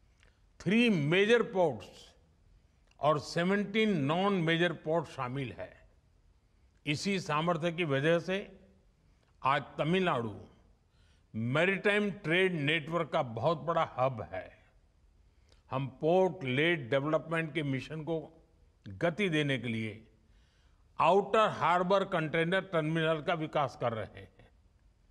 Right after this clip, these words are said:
इस पर सेवन थाउजेंड करोड़ रुपए से ज्यादा का इन्वेस्टमेंट किया जा रहा है। हम वीओसी पोर्ट की कैपेसिटी को भी लगातार बढ़ा रहे हैं, यानी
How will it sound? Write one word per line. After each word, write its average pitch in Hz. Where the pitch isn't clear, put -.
इस 160
पर 185
सेवन 214
थाउजेंड 202
करोड़ 196
रुपए 175
से 160
ज्यादा 170
का 202
इन्वेस्टमेंट 175
किया 135
जा 101
रहा 98
है। -
हम 151
वीओसी 208
पोर्ट 185
की 208
कैपेसिटी 180
को 202
भी 196
लगातार 175
बढ़ा 131
रहे 139
हैं, 95
यानी 156